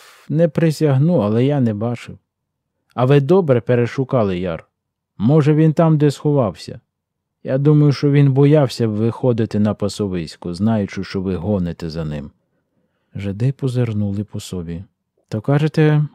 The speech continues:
що він не біг туди?» «Ні, я не бачив». «А ви так від рана сидите на порозі?» «Ні, часом докладав ріше до огню, снідав трохи.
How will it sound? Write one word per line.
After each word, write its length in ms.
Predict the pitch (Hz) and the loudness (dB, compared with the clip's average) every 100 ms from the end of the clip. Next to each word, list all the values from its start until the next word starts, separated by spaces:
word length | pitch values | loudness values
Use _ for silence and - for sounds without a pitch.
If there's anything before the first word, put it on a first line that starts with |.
| - | -14
що 240 | - 131 | -6 -2
він 220 | 131 156 | 2 4
не 100 | 147 | 4
біг 220 | 131 165 | 4 0
туди?» 320 | - 202 120 92 _ _ _ _ _ _ _ | 0 0 0 -2 _ _ _ _ _ _ _
«Ні, 380 | - 95 135 247 - | -6 -4 -4 -6 -6
я 300 | 101 98 92 | -4 -2 -2
не 140 | 87 | -4
бачив». 460 | 85 107 - - - _ _ _ _ _ _ _ | -6 -8 -12 -20 -20 _ _ _ _ _ _ _
«А 120 | 104 | 0
ви 180 | 117 160 | 4 4
так 300 | 165 165 - | 6 2 2
від 220 | 139 147 | 2 4
рана 300 | 143 160 196 | 4 4 4
сидите 400 | 175 175 165 160 | 2 2 2 4
на 120 | 147 | 2
порозі?» 520 | 131 139 117 101 92 90 _ _ _ _ _ - | 2 2 2 2 -4 -8 _ _ _ _ _ -14
«Ні, 360 | 92 101 170 - _ _ | -6 -4 -4 -8 _ _
часом 480 | - 170 202 - 147 | -6 -2 -2 2 2
докладав 640 | 127 127 139 127 156 185 - | 2 2 2 4 2 2 0
ріше 420 | 131 165 - 131 | 0 0 0 -4
до 180 | 120 117 | 0 2
огню, 480 | 104 98 98 85 80 _ | 2 2 0 -2 -6 _
снідав 640 | - - 92 120 143 143 135 | -20 -8 -2 0 2 0 0
трохи. 560 | - 131 120 - 120 | 0 0 0 -4 -10